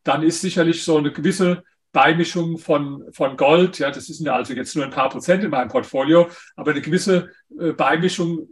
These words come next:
äh, Gold ist sicherlich auch sinnvoll.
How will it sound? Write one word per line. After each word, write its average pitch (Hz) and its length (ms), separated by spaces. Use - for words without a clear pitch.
äh, 147 140
Gold 165 360
ist 156 160
sicherlich 151 400
auch - 380
sinnvoll. 139 600